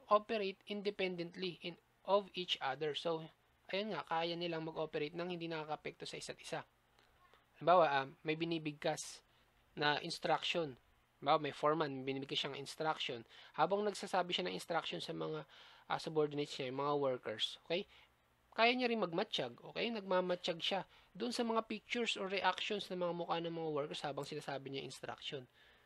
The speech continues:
So, yun yung example. Naka, ah, ah,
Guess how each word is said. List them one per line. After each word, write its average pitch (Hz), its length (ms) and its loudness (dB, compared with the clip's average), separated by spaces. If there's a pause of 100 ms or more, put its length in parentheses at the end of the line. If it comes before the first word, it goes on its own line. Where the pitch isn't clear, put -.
(320)
So, 170 160 -4
yun 208 160 0
yung 196 80 2
example. 165 480 2
Naka, 156 480 4
ah, 151 240 -2 (640)
ah, 156 100 -2